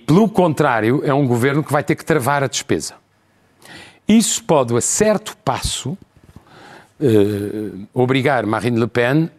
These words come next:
a desviar-se um pouco da condução go-, do governo. Ela diz, e dizem por ela, que será líder parlamentar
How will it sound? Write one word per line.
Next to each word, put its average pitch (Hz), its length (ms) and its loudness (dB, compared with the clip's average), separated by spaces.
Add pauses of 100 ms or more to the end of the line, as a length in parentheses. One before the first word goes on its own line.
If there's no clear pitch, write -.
a 127 80 0
desviar-se 117 680 0
um 131 80 0
pouco 135 360 -2
da 127 100 -2
condução 123 400 -2
go-, 101 140 -4
do 117 180 -2
governo. 78 380 -4 (480)
Ela 180 480 0 (600)
diz, 139 540 2 (480)
e 107 100 0
dizem 104 360 0
por 104 140 -4
ela, 107 260 -2
que - 100 -8
será 131 300 0
líder 135 480 0
parlamentar 110 800 -2